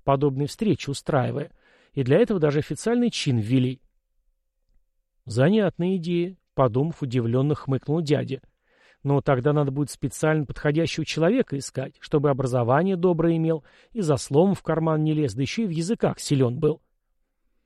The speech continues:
«Ну, земля наша талантами всегда богата была», — пожал Егор плечами.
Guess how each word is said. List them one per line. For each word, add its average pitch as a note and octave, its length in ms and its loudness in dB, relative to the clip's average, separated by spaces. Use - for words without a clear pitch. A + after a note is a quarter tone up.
«Ну, C3 440 0
земля C3 400 2
наша C3 260 -2
талантами C3+ 540 2
всегда B2+ 380 0
богата F3+ 400 2
была», — C3+ 320 -2
пожал B2+ 360 2
Егор C3 400 0
плечами. C#3 680 -4